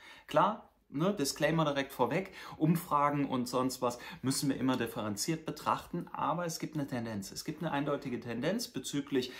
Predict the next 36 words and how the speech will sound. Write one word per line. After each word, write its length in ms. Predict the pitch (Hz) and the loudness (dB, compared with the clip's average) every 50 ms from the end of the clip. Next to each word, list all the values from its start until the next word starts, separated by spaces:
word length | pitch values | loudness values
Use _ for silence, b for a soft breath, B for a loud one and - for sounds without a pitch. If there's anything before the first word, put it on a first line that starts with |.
| B B - | B B -6
der 100 | 120 120 | -4 0
Umfragewerte 720 | - 156 165 - - 160 165 160 151 147 147 151 - 147 | 2 2 2 2 0 0 0 0 0 -2 -2 -4 -4 -6
von 180 | - - 131 120 | -6 -4 -2 -2
der 160 | 117 - - | -2 -2 -2
A 100 | 107 104 | -2 -4
F 140 | 101 - - | -4 -6 -6
D, 200 | - - 185 180 | -4 -2 0 0
haben 140 | 156 147 | 0 -2
wir 80 | 147 143 | -4 -4
ja 40 | 143 | -4
darüber 240 | 139 135 131 131 127 | -4 -2 -2 -2 -2
gesprochen, 440 | 123 - - - 147 143 143 127 | -4 -6 -4 -2 -2 -2 -2 -4
zwanzig 500 | - - - 113 117 - 117 107 - - | -2 0 0 0 0 -2 -6 -8 -8 -10
Prozent, 340 | - 147 - - 147 170 170 | -10 -10 -6 -4 -2 -2 -2
da 60 | 156 | -4
stehen 240 | 139 - - 165 143 | -6 -6 -4 -4 -4
sie 100 | 127 123 | -4 -4
klar 220 | - - 110 104 98 | -4 -2 -2 -2 0
da. 260 | 101 107 160 B B B B B B B | 0 0 -2 B B B B B B B
Und 60 | 113 | -2
jetzt 220 | 113 139 156 - - | 0 0 0 0 0
hat 140 | 175 165 | -2 -2
die 60 | 156 123 | -2 -2
Bild 220 | 117 131 156 156 | -2 -2 -4 -4
veröffentlicht, 760 | - - - - - 160 - 190 175 185 190 196 190 - - | -4 -6 -4 -4 -4 -4 -4 -4 -2 0 0 0 0 -2 -4
die 60 | 127 | -2
machen 220 | 120 131 - 143 | 0 0 0 -2
das 160 | 131 110 - - | -4 -6 -4 -4
ja 60 | 117 | -2
mittlerweile 460 | 120 127 - 123 113 110 110 110 101 | -2 -2 -2 -4 -2 -2 0 0 2
wöchentlich, 580 | 101 139 170 - - 170 160 - 156 151 151 B B B B B | 2 2 2 0 0 -2 0 0 0 0 -2 B B B B B
lassen 280 | - 139 139 - 160 143 | 0 0 2 2 2 0
sie 160 | 131 127 127 | 0 0 0
vom 240 | - - - - - | -2 -2 -2 -2 -2
insa 300 | - 139 151 135 123 113 | -2 0 0 0 0 2
Meinungstrend 680 | 117 131 170 196 190 170 160 - - - 143 139 143 | 2 4 4 4 4 4 2 0 -2 -2 -2 -2 -2